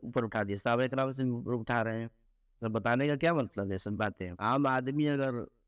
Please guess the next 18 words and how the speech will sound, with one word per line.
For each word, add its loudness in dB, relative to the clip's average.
थोड़ा 4
सा -2
ही 0
पढ़ा 4
लिखा 0
होगा 0
अगर, 0
तो -2
वही, 4
वही 4
सोचेगा -2
कि -8
ये 4
सब 0
तो 4
बिल्कुल -2
फर्जी 0
है, -4